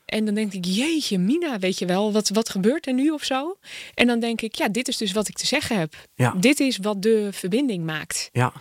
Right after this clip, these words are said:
Speaker 1: Dus als ik me hier had groot had zitten houden en hier, eh, binnen had gekomen en, eh, weet je wel, eh, dan had dat iets anders gedaan met deze energie. En dan weet ik ook zeker dat ik veel minder relaxed hier aan het spreken zou zijn. En dat heeft ook weer weerslag op de energie die jij in kunt brengen.
Speaker 2: Ja, zeker.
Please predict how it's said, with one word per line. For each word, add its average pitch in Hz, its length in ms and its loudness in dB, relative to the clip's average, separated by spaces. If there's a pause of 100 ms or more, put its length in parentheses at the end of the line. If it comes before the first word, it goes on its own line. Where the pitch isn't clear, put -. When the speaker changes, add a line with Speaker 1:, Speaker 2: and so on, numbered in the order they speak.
(220)
Speaker 1:
Dus 226 220 2
als 262 160 0
ik 254 80 -2
me 247 60 2
hier 247 200 4
had 208 120 -4
groot - 480 -2
had 208 220 -2
zitten 208 240 0
houden 190 260 4
en 190 60 6
hier, 208 280 8
eh, 180 80 4
binnen 220 200 0
had 202 100 -6
gekomen 196 440 0
en, 196 120 -2
eh, 208 340 -2
weet 185 160 -4
je 202 60 -2
wel, 202 260 0
eh, 185 240 -2 (420)
dan 220 160 6
had 233 120 0
dat 233 140 0
iets 220 160 -4
anders 311 260 0
gedaan 185 260 -2
met 185 140 0
deze 190 240 0
energie. 196 380 0
En 202 60 0
dan 196 100 -2
weet 208 160 0
ik - 100 -8
ook 196 100 -4
zeker 240 300 -2
dat 185 120 -4
ik - 100 -8
veel 285 240 0
minder 233 340 2
relaxed 202 520 -2
hier 214 280 0
aan 185 120 -4
het 180 100 -8
spreken 202 480 -2 (420)
zou 190 220 4
zijn. 170 320 -2
En 208 80 -4
dat 185 160 -2
heeft 185 260 0
ook 277 100 2
weer 320 160 4
weerslag 190 460 -2
op 180 200 -4
de - 80 2
energie 208 340 0
die 254 100 0
jij 285 220 0
in 180 120 -4
kunt 175 200 -4
brengen. 165 340 -8 (260)
Speaker 2:
Ja, 147 280 2
zeker. 151 460 -6